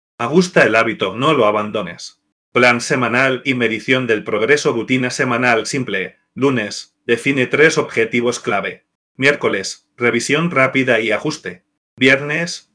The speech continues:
celebra un logro. Sábado, mantenimiento, orden, planificación. Domingo, planifica sin presión. Indicadores simples, tareas completadas al día. Minutos dedicados a la tarea.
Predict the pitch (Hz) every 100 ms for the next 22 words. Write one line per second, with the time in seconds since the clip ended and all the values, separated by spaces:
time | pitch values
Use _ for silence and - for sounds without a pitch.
0 | _ 135 120 123 117 110 110 117 117 98
1 | 92 - _ _ _ - 160 139 101 85
2 | - 120 123 123 113 104 110 131 139 156
3 | 135 110 107 110 120 120 110 107 104 -
4 | 95 85 - _ _ _ 120 139 170 135
5 | 127 120 117 113 110 139 139 123 120 117
6 | 120 127 101 90 - _ _ _ 135 135
7 | 127 120 117 131 143 151 143 117 98 -
8 | - _ _ - 123 120 123 117 - 113
9 | 104 110 131 127 135 107 98 98 82 -
10 | _ _ - 139 170 180 147 113 104 139
11 | 131 127 120 107 104 98 90 87